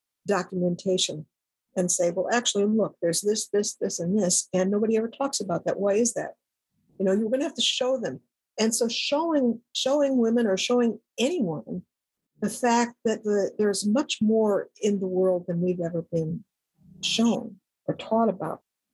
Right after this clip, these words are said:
it changes the way we look at everything. It gives possibilities. It opens up roads and forms of awareness to us that we just have been systematically denied. And I would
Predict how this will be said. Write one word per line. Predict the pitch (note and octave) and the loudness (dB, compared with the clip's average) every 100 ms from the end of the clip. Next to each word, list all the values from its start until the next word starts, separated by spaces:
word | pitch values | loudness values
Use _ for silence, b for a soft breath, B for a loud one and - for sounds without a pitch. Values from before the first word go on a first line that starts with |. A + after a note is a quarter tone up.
| _ - | _ -2
it | G#3 G#3+ | -2 0
changes | - A#3 B3+ A#3+ G#3 G3+ | 0 4 4 4 2 0
the | - | 0
way | F#3 F3 | 2 2
we | F3+ F3+ | 2 -2
look | F3 E3+ | -4 -4
at | F3 | -2
everything. | G#3 C4 E3 - _ _ _ _ _ _ _ | 0 -2 -6 -10 _ _ _ _ _ _ _
It | G3+ G3 | -6 0
gives | A#3 G#3+ - - - | 0 0 -2 -4 -2
possibilities. | G#3 - F3 G3 B3+ F3+ D#3+ | 0 0 0 2 2 0 -2
It | F3+ - | -2 -2
opens | G3+ G#3+ G#3+ G3+ F#3+ F#3+ | -2 -2 0 0 0 0
up | F#3+ _ _ _ _ | 0 _ _ _ _
roads | E3 F3+ G3+ A3+ G#3+ D3 D3+ - - - | -4 0 2 4 2 -2 -2 -4 -2 0
and | E3+ E3+ E3 | 2 2 -2
forms | - F#3 G#3 G#3+ G3+ | -2 0 2 2 0
of | E3+ | -2
awareness | D#3+ E3+ E3+ G#3+ G#3+ - - - _ _ _ - | -2 0 2 2 0 0 0 -2 _ _ _ -6
to | F#3+ D#3+ | -2 0
us | B2+ - - | 0 0 0
that | F3+ E3 | -2 -2
we | F#3 G3+ F#3 | -2 -2 0
just | F#3 F3+ - - _ F3 | 0 0 -2 -4 _ -2
have | F#3 E3 | -2 0
been | F3+ F3 | 0 0
systematically | - D#3 - E3+ E3 D#3+ - D#3 | 0 -2 0 0 0 -2 -4 -8
denied. | D3+ E3+ F3 F3 C#3+ - _ _ _ _ _ - | -4 -4 -2 -4 -6 -10 _ _ _ _ _ -4
And | F3+ F#3 F#3+ | 0 0 2
I | F#3+ | 2
would | G3+ | 2